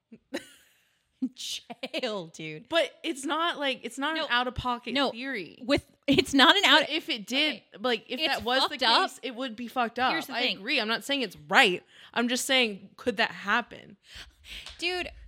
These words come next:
Speaker 1: okay. Can I say
Speaker 2: 'Cause,
Speaker 1: what
Speaker 2: like,
Speaker 1: I wanna
Speaker 2: I really
Speaker 1: say?
Speaker 2: don't understand imprinting, I guess.
Speaker 1: Okay, well, here's the thing. This is what I'm gonna say.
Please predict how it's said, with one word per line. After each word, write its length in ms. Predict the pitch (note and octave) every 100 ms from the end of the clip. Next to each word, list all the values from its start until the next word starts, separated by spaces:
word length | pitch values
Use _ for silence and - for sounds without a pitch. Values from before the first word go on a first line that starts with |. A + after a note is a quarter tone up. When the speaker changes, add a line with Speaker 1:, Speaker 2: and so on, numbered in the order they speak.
| -
Speaker 1:
okay. 320 | B3+ G3+ - - _ _ -
Can 80 | A#3+
I 80 | B3
say 240 | - A3
Speaker 2:
'Cause, 60 | A3+
Speaker 1:
what 60 | A3+
Speaker 2:
like, 100 | A3
Speaker 1:
I 40 |
wanna 160 | A3 G#3+
Speaker 2:
I 60 |
really 180 | A#3 A#3
Speaker 1:
say? 80 | D4
Speaker 2:
don't 180 | D4+ G#3+
understand 720 | A3+ A#3+ B3 - G3 G3 G#3
imprinting, 720 | F#3+ F#3 - F3 F3+ A#3 A3+
I 80 | A3
guess. 560 | A#3 A#3+ A#3 A#3 - -
Speaker 1:
Okay, 240 | A#3 A#3+ F3
well, 140 | G#3
here's 180 | A#3+ C4+
the 80 | B3
thing. 200 | G3 E3+
This 140 | A3
is 80 | -
what 80 | A3
I'm 60 | G#3
gonna 140 | G3
say. 260 | - D3+